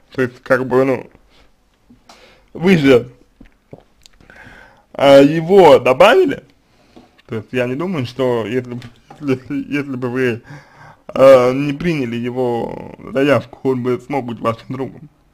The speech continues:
Вот. Он вам ничего не написал, он просто добавился. Что как бы означает, что он, э, не хочет, э, к примеру, да, терять, э, ну, с вами,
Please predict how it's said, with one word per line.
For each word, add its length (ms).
Вот. 200
Он 140
вам 200
ничего 220
не 100
написал, 460
он 100
просто 260
добавился. 500
Что 320
как 240
бы 100
означает, 540
что 220
он, 280
э, 360
не 100
хочет, 540
э, 260
к 80
примеру, 460
да, 920
терять, 440
э, 320
ну, 420
с 40
вами, 440